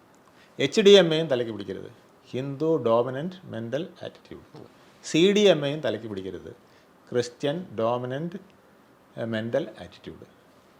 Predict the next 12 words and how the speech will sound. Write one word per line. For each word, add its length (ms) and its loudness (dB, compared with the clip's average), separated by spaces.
എസ് 200 -2
ഡി 100 2
എം 280 8
എയും 180 -4
തലയ്ക്ക് 280 -8
പിടിക്കരുത്. 360 -12
സിഖ് 440 -4
ഡോമിനന്റ് 920 -4
മെൻ്റൽ 400 -8
ആറ്റിറ്റ്യൂഡ്. 400 -20
ഇത് 180 -2
വന്നാൽ 520 -2